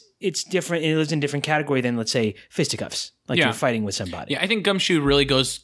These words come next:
Speaker 2: totally in the opposite direction very hard, and it goes to the other side of the spectrum of, like, "Hey, let's not roll the dice as much." And I personally wanna roll a little bit more die than, dice than you do in Gumshoe, but it's a,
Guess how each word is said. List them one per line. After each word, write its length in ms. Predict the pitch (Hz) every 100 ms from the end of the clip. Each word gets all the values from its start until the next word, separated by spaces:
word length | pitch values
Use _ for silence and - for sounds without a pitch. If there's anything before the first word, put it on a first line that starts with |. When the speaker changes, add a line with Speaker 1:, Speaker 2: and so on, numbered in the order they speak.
| _ -
Speaker 2:
totally 340 | 151 147 135
in 80 | 123
the 60 | 113
opposite 360 | 117 120 123
direction 380 | 107 113 - 113
very 180 | 110 110
hard, 340 | 120 117 113
and 200 | 110 110
it 160 | - 110
goes 220 | 123 117
to 20 |
the 160 | 123 120
other 180 | 160 -
side 240 | 120 113
of 120 | 113
the 60 | 110
spectrum 540 | - 117 - 117 117
of, 160 | 120 117
like, 240 | 117 117 - -
"Hey, 320 | - 196 131 113
let's 320 | 123 - 127
not 180 | 113 107
roll 140 | 113
the 80 | 110
dice 280 | 123 139 127
as 140 | 110
much." 460 | 110 110 - - - - - - - 135
And 400 | 139 139 135 -
I 140 | 156
personally 380 | 170 170 - 151
wanna 160 | 139 127
roll 280 | 120 117 113
a 60 |
little 260 | 151 214 370
bit 220 | 294 -
more 240 | 269 262
die 400 | 233 233 233 247 247
than, 260 | 226 214 208
dice 260 | 196 208 -
than 120 | 202
you 100 | 202
do 100 | 196
in 80 | 190
Gumshoe, 460 | 180 185 - 214
but 160 | 170 147
it's 220 | 139
a, 60 | 139